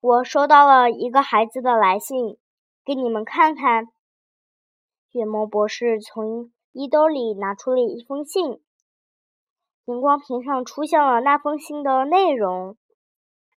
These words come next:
“远谋博士伯伯，我实在受不了了，才给您写信的。每天有那么多的作业压在我们的身上，没有玩儿的时间。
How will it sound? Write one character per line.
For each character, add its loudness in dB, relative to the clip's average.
“远 0
谋 0
博 0
士 -2
伯 0
伯， 4
我 -4
实 0
在 2
受 -4
不 -6
了 2
了， 0
才 -10
给 -2
您 -4
写 -4
信 -6
的。 0
每 0
天 -4
有 4
那 -2
么 -2
多 0
的 -2
作 -2
业 2
压 4
在 0
我 -2
们 -10
的 -4
身 -8
上， 2
没 0
有 4
玩 6
儿 2
的 2
时 -8
间。 -6